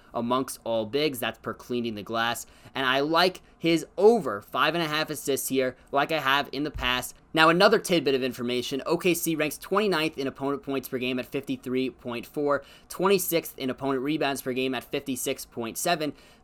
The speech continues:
don't be surprised if Julius Randle has another huge night. I would not be surprised to see him hit his over for points. Now, his over rebounding is, like, twelve, twelve and a half. That's pretty crazy to take the over on,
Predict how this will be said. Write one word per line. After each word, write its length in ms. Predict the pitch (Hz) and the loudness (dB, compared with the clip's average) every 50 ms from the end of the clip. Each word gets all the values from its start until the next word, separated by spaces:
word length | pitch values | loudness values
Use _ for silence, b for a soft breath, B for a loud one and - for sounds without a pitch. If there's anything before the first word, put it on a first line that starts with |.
| - - 214 | -2 2 2
don't 140 | 240 226 | 2 2
be 80 | 269 240 | 0 0
surprised 480 | 208 208 208 - 208 190 196 196 160 139 | 0 0 0 4 4 6 6 6 4 2
if 100 | 123 - | -4 -4
Julius 380 | - 139 143 147 143 135 135 | -2 -2 0 2 0 0 0
Randle 220 | 135 135 139 135 127 | -2 -2 -2 -2 -2
has 100 | 123 120 | -4 -2
another 240 | 123 127 131 123 | -2 -2 -2 -2
huge 300 | 117 117 131 131 120 110 | -2 -4 -4 -4 -4 -4
night. 260 | 113 117 117 120 110 b b b b | -4 -4 -4 -4 -6 b b b b
I 140 | - 135 175 | 4 6 8
would 160 | 190 196 180 | 8 8 8
not 200 | 175 165 170 - | 6 4 4 2
be 60 | 180 | 0
surprised 440 | 170 - 147 - - 139 131 131 120 | -4 -4 -6 -4 -2 0 0 0 -2
to 40 | 120 | -6
see 180 | 117 - 127 127 | -6 -2 -2 -2
him 100 | 123 120 | -2 -2
hit 180 | 135 143 - | -4 -4 -2
his 180 | 131 127 113 107 | -4 -4 -4 -4
over 380 | - 123 123 131 120 127 127 120 | -2 0 0 0 0 0 -2 -2
for 260 | - - - 120 110 | -2 -4 -6 -4 -4
points. 420 | 107 - 131 131 127 127 117 - | -6 -6 -6 -4 -4 -4 -4 -4
Now, 120 | 131 120 123 | -4 -2 -2
his 80 | 127 | -2
over 300 | 131 - 175 175 151 147 | 0 2 2 2 2 2
rebounding 480 | 131 135 139 127 127 117 113 113 117 113 | 0 0 -2 0 0 0 0 -2 -4 -6
is, 80 | 107 110 | -6 -6
like, 120 | 104 - - | -6 -8 -8
twelve, 340 | - - 135 131 131 120 - | -4 -2 0 0 0 0 -4
twelve 260 | - 127 117 113 104 | -4 -4 -4 -2 -2
and 80 | 107 101 | -4 -4
a 20 | 101 | -2
half. 300 | 110 107 104 101 - - | -2 -2 -4 -4 -4 -2
That's 180 | 139 151 - | -4 -2 -2
pretty 220 | - - 139 117 113 | -4 -6 -6 -6 -6
crazy 320 | - 120 120 117 110 117 | -4 -4 -2 -2 -2 -4
to 80 | 113 107 | -6 -6
take 180 | 120 117 110 | -6 -8 -6
the 120 | - 117 110 | -4 -4 -2
over 200 | 113 113 110 123 | -2 -2 -2 0
on, 180 | 120 123 123 | 0 0 -2